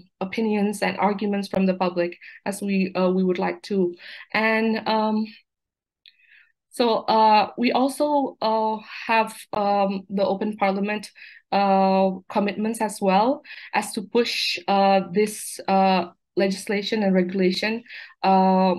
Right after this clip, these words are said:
more and more, uh, including in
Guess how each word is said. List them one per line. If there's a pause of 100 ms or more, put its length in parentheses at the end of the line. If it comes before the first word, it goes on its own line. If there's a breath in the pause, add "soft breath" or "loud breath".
more
and
more, (360 loud breath)
uh,
including (120)
in